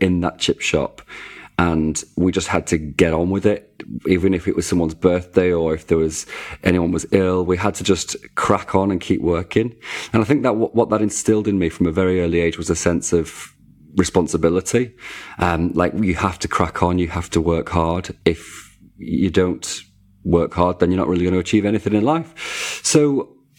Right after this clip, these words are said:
the, yeah, the food was there, but it was kind of always in the background.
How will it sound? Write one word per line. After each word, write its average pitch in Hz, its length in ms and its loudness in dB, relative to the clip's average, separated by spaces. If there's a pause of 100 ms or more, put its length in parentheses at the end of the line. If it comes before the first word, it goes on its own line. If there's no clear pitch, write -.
the, 139 280 4 (100)
yeah, 156 220 4
the - 60 -8
food 175 280 2
was 131 200 -4
there, 131 180 2
but - 120 2
it 90 80 2
was 101 140 -2
kind 143 240 0
of 135 60 -2
always 127 160 2
in 104 100 2
the 90 60 -4
background. 123 720 0